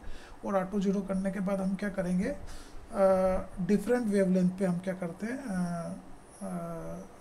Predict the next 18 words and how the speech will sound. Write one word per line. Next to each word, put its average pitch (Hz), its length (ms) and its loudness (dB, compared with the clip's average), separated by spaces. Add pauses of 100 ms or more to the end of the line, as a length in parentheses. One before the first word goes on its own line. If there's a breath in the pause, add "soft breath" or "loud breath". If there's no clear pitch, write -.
reading 202 460 6
note 180 220 0
down 175 200 0
करते 170 400 -8
हैं, 170 240 -8
ठीक 269 220 -2
है, 220 60 -4
एब्जॉर्बेंस 170 600 -2
की। 165 120 -10 (380 loud breath)
So - 80 -8
हम 202 140 4
क्या 214 160 -2
करते 214 340 -4
हैं, 226 200 -2
एब्जॉर्बेंस 208 600 -2
set 214 240 -2
करते 190 340 -6
हैं, 233 240 -2